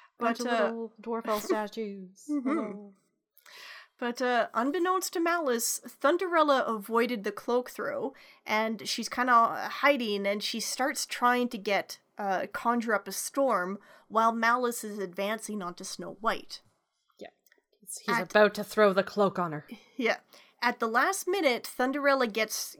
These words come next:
Speaker 2: gets enough of her powers under control, and she manages to use it to distract Malice long enough for Snow White to pull the cloak over him.
Speaker 1: Which doesn't instantly turn him to stone,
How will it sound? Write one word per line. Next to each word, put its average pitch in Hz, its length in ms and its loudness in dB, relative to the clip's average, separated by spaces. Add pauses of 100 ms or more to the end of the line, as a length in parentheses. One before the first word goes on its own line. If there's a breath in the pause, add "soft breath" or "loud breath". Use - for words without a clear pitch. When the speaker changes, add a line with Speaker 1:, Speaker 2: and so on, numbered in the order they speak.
(100)
Speaker 2:
gets 214 320 0
enough 233 340 0
of 285 100 -10
her 277 120 0
powers 254 500 4
under 240 180 -2
control, 233 520 -2
and 208 160 -4
she - 120 -8
manages 254 500 0
to 240 120 -8
use 233 260 -2
it 240 120 -14
to 202 80 -4
distract 262 560 -6
Malice 285 340 2
long 285 220 2
enough 196 420 -4 (220 loud breath)
for 233 100 -10
Snow 285 340 4
White 285 360 2
to 226 80 -6
pull 254 180 -2
the 254 100 0
cloak 226 400 0
over 208 300 -2
him. 214 460 2 (1120 soft breath)
Speaker 1:
Which 262 280 0
doesn't 392 400 6
instantly 339 560 2
turn 285 220 0
him 302 160 0
to 320 60 -2
stone, 202 480 2